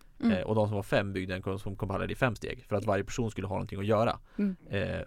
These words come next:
Speaker 2: vilket, men så här, den, då de som är fem personer bygger en mycket mer komplex lösning än de som är tre personer. Du, men att du får ut ungefär samma värde i slutändan, liksom.
Speaker 1: Mm.
Speaker 2: Eh, så att jag,
Speaker 1: Mm.
Speaker 2: det är verkligen, jag tror att det finns, eh, det finns nog en gyllene medelväg så här, hur många behöver man vara för att,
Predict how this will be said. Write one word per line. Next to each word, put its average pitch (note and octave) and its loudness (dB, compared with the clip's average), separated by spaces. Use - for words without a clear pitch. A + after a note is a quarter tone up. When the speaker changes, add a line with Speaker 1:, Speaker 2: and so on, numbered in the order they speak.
Speaker 2:
vilket, G#2+ 0
men G#2+ 2
så G2 0
här, F#2 2
den, G2 -2
då G#2+ 2
de G2+ 0
som G2 -8
är F#2+ -4
fem C#3+ 2
personer F#2 -4
bygger G2+ -2
en G2 -2
mycket G2 -4
mer A#2 4
komplex - -2
lösning - -6
än F#2+ -8
de F#2+ -4
som - -8
är G#2 -4
tre B2 2
personer. - -8
Du, G2+ -6
men G2 -2
att F#2+ -2
du F#2+ -4
får G2+ 0
ut G2 -4
ungefär G#2 0
samma G2 -4
värde G2 -2
i - -4
slutändan, - -4
liksom. - -4
Speaker 1:
Mm. G2 -4
Speaker 2:
Eh, G#2 -6
så - 0
att F2+ 4
jag, G2+ 6
Speaker 1:
Mm. A2 -2
Speaker 2:
det G#2+ 8
är G#2+ 4
verkligen, G2+ 0
jag G2 -2
tror G2 0
att - -4
det - -4
finns, - -4
eh, G2 -6
det G#2+ -6
finns A2+ 0
nog G#2 0
en G2+ 0
gyllene G2+ 0
medelväg G#2+ 0
så - -4
här, E2+ 0
hur G2+ -2
många G#2 -2
behöver G#2 -2
man G#2 -2
vara G#2 -2
för F2 -2
att, - -14